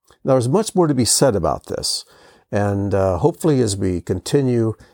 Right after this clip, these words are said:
in coming sessions, we will address this further. But let's look at, uh, this phrase, the Shema, and how Yeshua referred to it. It was a common thing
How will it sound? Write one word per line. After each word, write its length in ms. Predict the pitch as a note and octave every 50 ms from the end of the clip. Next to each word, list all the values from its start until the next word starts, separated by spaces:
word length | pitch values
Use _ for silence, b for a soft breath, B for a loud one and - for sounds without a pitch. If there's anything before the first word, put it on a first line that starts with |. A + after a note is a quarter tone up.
| b b
in 120 | b G2
coming 520 | - - A#2 A2 A2 G#2 G2+ F#2+ F#2 D#2 -
sessions, 600 | - - - F#2 E2+ - - F#2 E2+ E2+ E2+ G2
we 160 | A2 F#2+ F2+
will 180 | D#2+ E2 D#2+ D#2+
address 400 | D#2 D#2+ E2+ E2+ E2+ E2+ - -
this 320 | - E2+ E2 D#2 - - -
further. 520 | - - - - G2+ G2 F2+ - A#1+ - _ _ _ _ _ _ _ _ _ _ _ _ _ _ _ _ _ _ _ B B B B B B B B
But 100 | B D3
let's 320 | D#3 A3 C4 C4 - -
look 520 | F#3+ F3+ E3 E3+ E3 B2+ A2 - - - - b b b b b b b
at, 300 | A2+ G#2+ G#2+ G#2 - _ _ -
uh, 380 | B2+ A#2 G#2+ G2+ F#2+ F#2+ F#2 F#2+ G2+ - _ _ _ _ _ -
this 540 | G2+ F#2+ C3+ C3+ B2 - - - - - - _ _ _ _ _
phrase, 680 | - - - A#2 B2 B2+ B2+ B2+ A#2+ A2+ A2 A2 G2+
the 100 | - G#2+
Shema, 640 | - - - B2+ G#2 G#2 A2 A2+ G#2+ F#2+ F2+ F2+ F#2+ - -
and 200 | A2+ A2+ G#2+ G2
how 420 | G#2 C3+ C3+ B2+ B2+ B2 A#2 - _ b b b b b b b b
Yeshua 600 | B2+ B2+ - - - C4 C#4 D4 - F#2+ D#2+ - - _
referred 500 | - A#2 A2 G2 - C3 G#2+ F#2+ E2+ -
to 120 | - F2
it. 140 | B1+ G1+ - _ _ _ _ _ _ _ B B B B B B B B B B B B B B B B B _ _ _ _ _ _ _ _ _ _ _ -
It 200 | D#3+ E3 - -
was 160 | - D#3 C3+
a 40 | D#3
common 520 | - - - G#3 B3+ C4 B3+ A3+ F3 C3+
thing 680 | - - - - E3+ D3 A#2+ G2 F2+ E2 E2+ G2 A2+ B2+